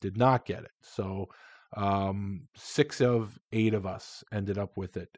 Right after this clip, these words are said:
after our, uh, Christmas gathering. So you might be sitting there saying, "Well, you knew the risks, you got covid, you deserve it." Okay,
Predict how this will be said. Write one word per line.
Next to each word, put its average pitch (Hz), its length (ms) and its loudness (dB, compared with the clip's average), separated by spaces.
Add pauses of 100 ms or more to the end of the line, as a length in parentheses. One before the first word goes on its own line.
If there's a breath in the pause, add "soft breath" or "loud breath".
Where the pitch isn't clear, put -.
after 92 580 -8
our, 90 420 -10
uh, 85 200 -14
Christmas - 380 -6
gathering. 90 480 -10 (600 loud breath)
So 190 260 8
you 170 180 4
might 175 260 8
be 175 80 0
sitting 135 380 4
there 131 180 6
saying, 120 440 2
"Well, 127 340 8 (160)
you 104 180 -4
knew 113 160 2
the 117 120 4
risks, 143 640 4
you 104 140 -4
got 110 260 0
covid, 120 440 4
you 113 140 -2
deserve 117 420 0
it." 87 100 -14 (1040)
Okay, 135 240 6